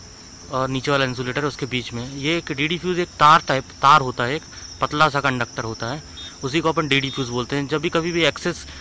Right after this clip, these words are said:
वोल्टेज करंट वा-, आ जाता है तो ये डीडी फ्यूज़ डिफ्यूज़ हो जाता है,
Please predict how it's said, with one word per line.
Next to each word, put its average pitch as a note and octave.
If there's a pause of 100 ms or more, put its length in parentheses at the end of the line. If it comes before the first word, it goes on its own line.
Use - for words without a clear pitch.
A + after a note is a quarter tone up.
(200)
वोल्टेज C#3 (460)
करंट D3
वा-, D3
आ C3+
जाता B2
है D3+
तो E3
ये E3
डीडी C#3+
फ्यूज़ D3
डिफ्यूज़ C3+
हो A2
जाता G#2
है, G#2